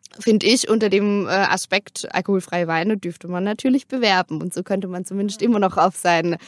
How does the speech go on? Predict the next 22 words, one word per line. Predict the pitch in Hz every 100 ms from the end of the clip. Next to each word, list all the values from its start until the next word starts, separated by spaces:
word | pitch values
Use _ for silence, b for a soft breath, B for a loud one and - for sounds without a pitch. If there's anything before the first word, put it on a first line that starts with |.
| B B B _
ähm, | 147 165
Betrieb | 170 - 208 -
aufmerksam | 165 180 208 - 226
machen. | 226 240
Es | 202 -
ist | 165
aber | 180 180
auch | 160 -
so | - 175 202
ein | 214 190 196
Trend, | - 202 214 220
das | 175
kam | - 165
jetzt | 185 -
halt, | 185
erst | 165 165
war | 175 170
das | -
Bier | - 202
dran | - 202 196
und | 175 -
jetzt | 175 -